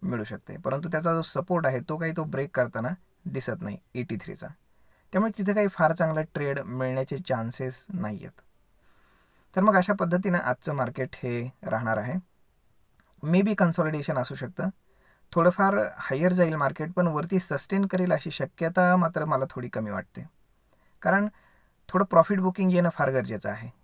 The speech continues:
एका रेंजमध्येच मार्केट जर पळत राहिलं तर ते, अ, चांगलं नाही मार्केटसाठी, कारण जर नंतर फॉल आला तर तो फार मोठा असेल की जिथे तुम्हाला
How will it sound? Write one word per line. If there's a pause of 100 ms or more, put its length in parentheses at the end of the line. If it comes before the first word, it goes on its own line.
(220)
एका (280)
रेंजमध्येच
मार्केट
जर
पळत
राहिलं
तर (360)
ते, (380)
अ, (640)
चांगलं
नाही (460)
मार्केटसाठी,
कारण (460)
जर
नंतर (220)
फॉल
आला
तर
तो
फार
मोठा
असेल (280)
की
जिथे
तुम्हाला